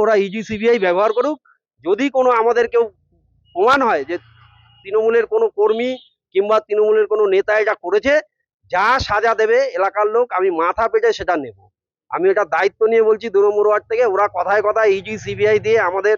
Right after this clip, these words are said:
যেভাবে আমাদের হ্যারাসমেন্ট করছে, আমার তো মন বলছে যে আমাদের চার পাঁচটা ফ্লেক্সে ওরা আগুন দিয়ে, আগুন দিয়ে পুড়িয়েছে, ব্লেড দিয়ে কেটেছে, ছিঁড়ে দিয়েছে কিছুদিন আগে। আমি কোনো মিডিয়ার কাছে কিন্তু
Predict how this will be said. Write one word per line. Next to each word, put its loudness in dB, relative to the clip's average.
যেভাবে 0
আমাদের 0
হ্যারাসমেন্ট 0
করছে, -2
আমার 0
তো 0
মন 2
বলছে 0
যে 2
আমাদের 0
চার -2
পাঁচটা -4
ফ্লেক্সে -2
ওরা 2
আগুন 0
দিয়ে, 4
আগুন -2
দিয়ে 2
পুড়িয়েছে, -2
ব্লেড 0
দিয়ে 0
কেটেছে, -2
ছিঁড়ে 0
দিয়েছে 0
কিছুদিন -6
আগে। 0
আমি 0
কোনো 2
মিডিয়ার 0
কাছে -2
কিন্তু -2